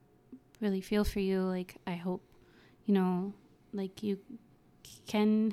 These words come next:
have a baby in the future, you know, like, but, like, better put together, you know,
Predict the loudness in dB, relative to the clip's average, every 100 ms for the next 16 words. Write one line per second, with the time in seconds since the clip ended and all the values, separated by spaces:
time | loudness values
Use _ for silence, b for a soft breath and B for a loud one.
0 | -2 -4 -2 0 2 6 8 8 6 2
1 | -2 -4 -4 0 0 2 0 0 -2 2
2 | 2 0 -8 _ -8 4 6 6 4 0
3 | -2 -4 -2 -2 -2 -2 0 -2